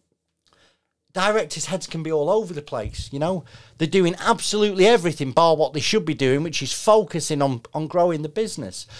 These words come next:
So when you get into liquidation, you get a bit of clearer headspace. Might be on a new venture,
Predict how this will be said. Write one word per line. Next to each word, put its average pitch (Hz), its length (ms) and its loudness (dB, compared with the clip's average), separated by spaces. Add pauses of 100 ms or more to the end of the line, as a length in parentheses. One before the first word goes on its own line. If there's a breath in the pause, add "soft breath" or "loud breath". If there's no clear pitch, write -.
(140)
So - 120 -8
when 214 120 0
you 196 60 0
get 208 260 4
into 277 400 4
liquidation, 107 880 -2 (1300)
you 139 160 -8
get 196 220 2
a 160 60 -4
bit 156 160 0
of 147 80 -6
clearer 165 340 -4
headspace. 139 840 -10 (160)
Might 143 220 -2
be 147 80 -2
on 139 140 2
a 127 80 -4
new 170 260 -2
venture, 139 560 -4